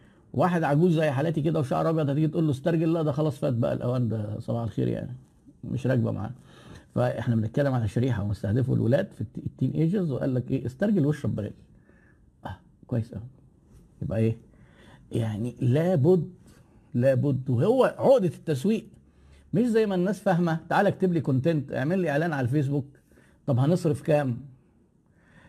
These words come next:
نهايتها فشل ذريع لو ما انتش عامل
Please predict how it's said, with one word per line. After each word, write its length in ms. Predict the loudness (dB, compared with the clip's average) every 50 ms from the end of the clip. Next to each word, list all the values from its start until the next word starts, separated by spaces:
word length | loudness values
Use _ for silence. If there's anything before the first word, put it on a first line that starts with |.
| _ -4
نهايتها 680 | 0 2 2 4 4 4 2 0 0 -2 0 0 -2 -4 -8 -16 -6
فشل 380 | 0 0 0 2 2 0 0 2
ذريع 500 | 2 2 2 2 4 4 2 2 0 -2 -6 -12 -16 -8 -4
لو 360 | 0 2 2 2 4 4 2
ما 100 | 2 0
انتش 280 | -2 0 0 0 0
عامل 440 | 0 -2 0 0 2 2 2 2 0